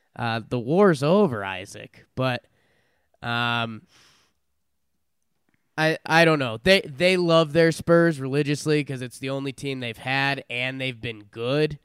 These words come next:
So they kinda have this blind opinion of their Spurs. Um, so I don't know. I, I was happy for them in a way,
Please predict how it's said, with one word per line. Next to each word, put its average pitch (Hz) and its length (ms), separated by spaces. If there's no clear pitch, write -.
So - 180
they 123 200
kinda 135 260
have 123 280
this 110 200
blind 120 560
opinion 139 480
of 139 140
their 143 180
Spurs. 147 720
Um, 107 540
so 175 180
I 175 220
don't 175 140
know. 135 240
I, 165 240
I 156 160
was 156 160
happy 170 440
for 180 180
them 175 240
in 175 60
a 175 80
way, 185 480